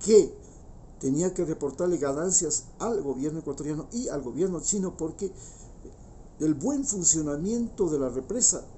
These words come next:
dependía que China recupere su inversión, que está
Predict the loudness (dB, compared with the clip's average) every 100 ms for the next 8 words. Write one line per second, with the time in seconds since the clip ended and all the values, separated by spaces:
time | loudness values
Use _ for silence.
0 | 0 0 2 0 -2 -2 -2 -4 -8 -18
1 | -20 -8 4 6 4 -6 0 6 8 8
2 | 4 2 0 -2 -4 -4 -8 -2 0 4
3 | 4 4 0 2 2 6 6 6 0 -6
4 | -12 -18 -18 -18 -6 0 2 2 0 0